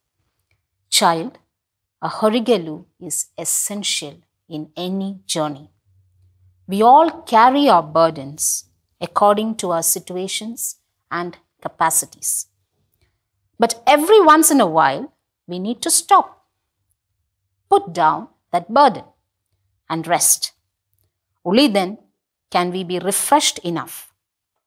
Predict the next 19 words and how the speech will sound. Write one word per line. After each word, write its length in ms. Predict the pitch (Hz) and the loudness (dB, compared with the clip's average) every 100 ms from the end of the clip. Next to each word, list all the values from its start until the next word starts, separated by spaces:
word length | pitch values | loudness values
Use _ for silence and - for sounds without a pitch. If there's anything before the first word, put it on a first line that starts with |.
| _ _ | _ _
to 80 | - | -20
pick 300 | - 254 240 | -12 -10 -4
up 140 | - - _ _ _ _ | -4 -6 _ _ _ _
the 140 | 160 156 | -10 -8
load 340 | 170 185 185 _ _ _ _ _ _ | -6 -6 -8 _ _ _ _ _ _
once 440 | 175 208 240 - | -2 0 2 0
more." 200 | 139 - _ _ _ _ _ _ _ _ _ _ | -2 -14 _ _ _ _ _ _ _ _ _ _
The 80 | 160 | -6
Horrigallu 600 | - 190 196 214 214 214 | 0 2 2 2 0 -2
gives 260 | 175 208 196 - _ | 0 0 0 -4 _
everyone 720 | 233 214 202 269 196 202 202 | 0 0 0 0 0 -2 -2
that 180 | 180 175 | -4 -4
opportunity 760 | 160 160 160 - 156 156 - 147 185 - | -10 -12 -10 -10 -8 -12 -16 -20 -18 -14
to 100 | 160 | -12
do 160 | 165 | -6
so. 220 | 160 - 104 _ _ _ _ _ _ _ _ _ _ | -4 -4 -8 _ _ _ _ _ _ _ _ _ _
It 140 | 165 - | -14 -2
helps 360 | 233 247 - | 0 2 0
people 520 | - 220 202 - - | -2 -8 -8 -12 -12